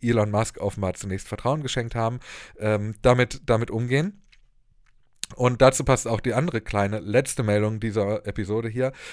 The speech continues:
dass Elon Musk drei Komma fünf acht Milliarden Dollar seiner Tesla-Aktien verkauft hat, um damit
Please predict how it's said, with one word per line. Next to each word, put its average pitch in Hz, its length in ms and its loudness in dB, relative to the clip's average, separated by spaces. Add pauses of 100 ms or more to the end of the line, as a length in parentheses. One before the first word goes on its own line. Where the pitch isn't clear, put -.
dass 110 160 -4
Elon 175 220 0
Musk 139 320 -2
drei 110 280 4
Komma 139 260 -4
fünf 131 400 -6
acht - 280 -4
Milliarden 107 840 0
Dollar 101 460 2 (120)
seiner 101 340 -4
Tesla-Aktien 110 720 -4
verkauft 113 460 -4
hat, 156 180 -2 (560)
um 135 300 -2
damit 120 600 0